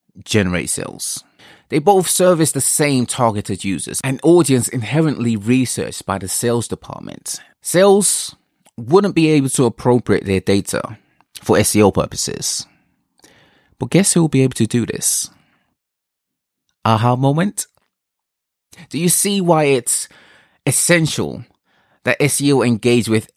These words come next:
every department in your business, whether they be marketing or not? I tell you, the worst thing you can do for S E O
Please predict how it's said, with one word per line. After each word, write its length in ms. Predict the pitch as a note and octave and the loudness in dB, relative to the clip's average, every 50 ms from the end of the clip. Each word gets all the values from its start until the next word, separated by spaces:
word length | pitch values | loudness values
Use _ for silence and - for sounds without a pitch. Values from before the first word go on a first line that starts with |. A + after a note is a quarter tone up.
| _ | _
every 400 | - D#3+ D#3 D#3 A#2+ A#2 B2+ B2 | 0 2 2 2 2 0 0 0
department 760 | A2+ - A#2 - - - B2 A#2 G#2+ - F2+ F#2 E2 E2+ - - | 0 -2 -4 -6 -4 -2 -2 -2 -2 -2 -4 -6 -8 -8 -8 -6
in 80 | - G2+ | -6 -4
your 140 | G2 G2 F#2 | -4 -4 -4
business, 520 | - G2+ F#2 - - E2 A#1+ - - - | -4 -4 -6 -6 -8 -10 -10 -8 -10 -8
whether 320 | G2+ A2 C#3 E3+ F3 F3 D#3+ | -2 2 2 4 4 4 4
they 200 | C#3+ D#3+ D3 C3 | 4 4 2 4
be 180 | - B2+ A#2+ | 2 2 2
marketing 720 | A#2 A2+ A#2 A#2+ A#2+ A2+ - - G2 - - F2 F2 F2+ - | 2 2 2 2 2 0 0 -4 -10 -10 -8 -8 -8 -8 -8
or 140 | - G2 F#2+ | -8 -8 -4
not? 460 | F#2+ F#2+ - - _ - - - - _ _ _ _ _ _ _ _ _ - | -4 -4 -4 -6 _ -12 -14 -14 -14 _ _ _ _ _ _ _ _ _ -8
I 60 | - - | -8 -4
tell 220 | - D4+ D4+ B3+ | -2 -2 0 0
you, 180 | A3 G3+ F3 E3 _ _ _ _ _ _ _ _ _ _ _ _ _ _ _ _ _ _ - | 0 0 -2 -4 _ _ _ _ _ _ _ _ _ _ _ _ _ _ _ _ _ _ -12
the 80 | F3+ | -10
worst 500 | F3 D3 C3+ E3+ G#3 G#3+ A3 G#3+ - - | -8 -2 0 2 4 4 4 2 0 0
thing 140 | - F3 D#3+ | 0 2 2
you 100 | D3 C#3 | 2 2
can 140 | - C3+ B2 | 2 2 0
do 320 | G#2 A#2 A2 E2+ C2 B1+ - - _ _ _ _ _ _ _ _ _ _ | 2 0 0 -2 -2 -6 -12 -16 _ _ _ _ _ _ _ _ _ _
for 220 | - B2 A2+ - | -4 -2 -2 0
S 180 | G#2+ - - G#2 | -2 -2 -2 -2
E 140 | G2+ F2 | -2 -4
O 200 | D#2 C#2 G1+ - | -4 -4 -6 -10